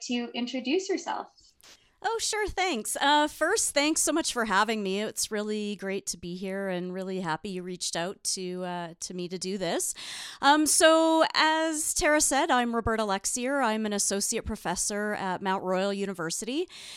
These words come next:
Speaker 2: and my area of expertise is really around social movements and left politics. So I've done work on student movements,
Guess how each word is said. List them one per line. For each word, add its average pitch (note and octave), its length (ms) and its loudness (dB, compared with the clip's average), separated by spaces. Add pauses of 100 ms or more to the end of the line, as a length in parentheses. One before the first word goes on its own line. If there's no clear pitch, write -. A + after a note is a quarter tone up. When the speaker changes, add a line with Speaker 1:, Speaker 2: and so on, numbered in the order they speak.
(180)
Speaker 2:
and A#3 180 2
my C4 100 4
area D4 320 0
of C#4 80 -2
expertise C4+ 600 -2
is A3+ 160 -2
really B3 240 0
around A3+ 280 0
social A3+ 360 0
movements G#3+ 560 0
and F#3+ 160 -4
left F3+ 260 0
politics. E3+ 640 -2
So F3+ 200 -2
I've F#3 180 -2
done A3+ 240 0
work G3+ 280 -2
on F#3 280 0
student B3 400 -2
movements, A3+ 720 -2